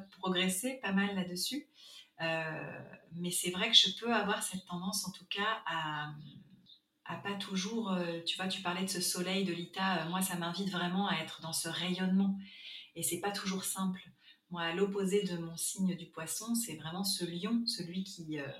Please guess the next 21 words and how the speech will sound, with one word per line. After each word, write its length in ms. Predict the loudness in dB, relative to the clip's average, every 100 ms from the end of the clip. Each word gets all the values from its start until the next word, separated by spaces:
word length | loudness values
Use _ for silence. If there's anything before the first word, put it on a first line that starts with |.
| -16 -20 -18 -14 -6
tu 80 | 0
vois, 140 | 2
qui 100 | 4
est 40 |
dans 120 | 4 4
cet 220 | 2 0
éclat. 400 | -2 4 4 4 -2 -16 -14 -10 -10 -14 _ -4
Et, 240 | 0 0
euh, 480 | 2 2 0 0 -2 -4 -6
et 80 | 0
moi, 140 | 2
ça 160 | 4 2
vient 160 | 2
me 60 | 6
chercher 540 | 8 10 10 10 10 2
parce 220 | -2 -4
que, 140 | -6 -6 -4 -4 -6 -10 -14 -16 -18 -20 -20 _
parce 200 | -10 -10
que 140 | -6 2
je, 300 | 2 2 -2
je, 280 | -4 -4